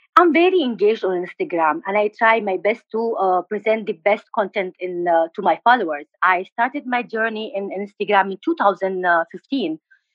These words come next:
and, uh, my husband was the first, uh, one to encourage me to launch my account.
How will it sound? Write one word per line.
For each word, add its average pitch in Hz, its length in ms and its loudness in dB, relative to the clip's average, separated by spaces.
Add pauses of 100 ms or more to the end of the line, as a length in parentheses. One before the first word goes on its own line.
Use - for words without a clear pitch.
(220)
and, 202 460 2
uh, 190 260 0
my 202 140 0
husband 294 400 -4
was 254 160 -2
the 220 100 -6 (100)
first, 214 260 -2 (100)
uh, 180 300 -2
one 220 260 0
to 214 180 -4
encourage 208 560 -4
me 208 320 -6
to 202 80 -6
launch 190 560 -2
my 180 180 0
account. 208 380 2